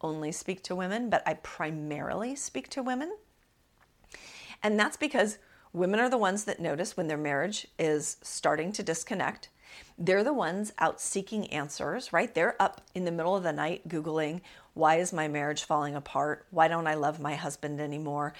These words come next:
How do I tell my husband that it's over? Like, they're the ones that are seeking those answers.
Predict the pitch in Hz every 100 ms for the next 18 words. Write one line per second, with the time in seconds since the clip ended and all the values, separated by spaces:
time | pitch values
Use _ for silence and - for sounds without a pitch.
0 | - - 175 185 170 160 156 143 143 175
1 | 147 - 139 139 139 - 147 151 151 226
2 | - 165 - 170 175 196 233 170 160 156
3 | 170 147 151 - 175 - 156 147 151 147
4 | - 170 - 151 175 220